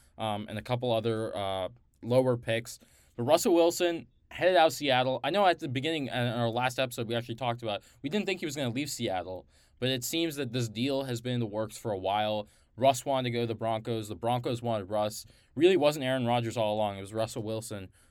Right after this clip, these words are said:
who, uh, was destined to be in Denver. Like Sheree said, I think this makes Denver an automatic contender. They have so many pieces all around. I'm not sure how well their defense is gonna do without Vic Fangio in the head coaching position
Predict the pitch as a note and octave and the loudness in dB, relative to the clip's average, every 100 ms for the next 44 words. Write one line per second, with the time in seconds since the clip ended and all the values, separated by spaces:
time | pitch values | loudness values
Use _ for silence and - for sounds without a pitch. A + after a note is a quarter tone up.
0 | _ - A#2 A2 G2+ - - G2+ F#2 F2+ | _ -6 -4 -2 -6 -12 -6 -2 -2 -4
1 | - - G#2 F#2+ A#2+ A2 A#2 A2 A2 A2 | -6 -10 -10 -2 -2 -2 -4 -6 -6 -6
2 | A2 F#2 - G#2+ F#2 A2 A2+ A#2 A2+ A2+ | -6 -8 -8 -8 -6 -4 -4 -4 -6 -8
3 | _ _ _ _ _ _ C#3 D3 - D#3 | _ _ _ _ _ _ 2 2 2 -2
4 | D3+ C3 C#3+ C#3 B2+ C#3+ B2+ B2+ B2 B2+ | -2 2 4 4 2 -2 -4 -6 -4 -2
5 | B2+ G#2 A#2+ B2 B2+ B2 G#2+ - A#2 B2+ | -2 -4 -2 -2 0 -2 -2 -4 -2 0
6 | B2 A#2+ A2+ - A2+ A2+ G#2+ A2 A2 A#2 | -2 -2 -6 -8 -8 -6 -6 -4 -4 -4
7 | - - C3+ D3 B2 C3 B2+ A#2+ A2 G#2 | -6 -6 -6 -6 -8 -8 -8 -4 -2 -2
8 | G2 G2+ G2+ - _ _ _ _ _ - | -6 -8 -10 -16 _ _ _ _ _ -6
9 | C#3+ C#3 E3+ G3 G3 E3+ D#3+ D#3+ D#3 D3 | -4 0 2 2 0 2 4 4 0 -2
10 | A#2 B2 D3 C3+ A#2+ - B2 A2+ A#2+ G2+ | -2 -4 -4 -8 -8 -4 -4 -2 -4 -2
11 | A#2+ A#2 A2+ A2+ A#2 A2 A2+ A#2+ B2 B2 | -2 -2 -4 -6 -4 -4 -2 -2 -2 -4
12 | _ - B2 A#2 A#2+ A2+ A#2 A#2+ A#2 A#2 | _ -10 -4 -4 -4 -6 -6 -6 -8 -6
13 | A#2+ B2 A2+ | -6 -6 -10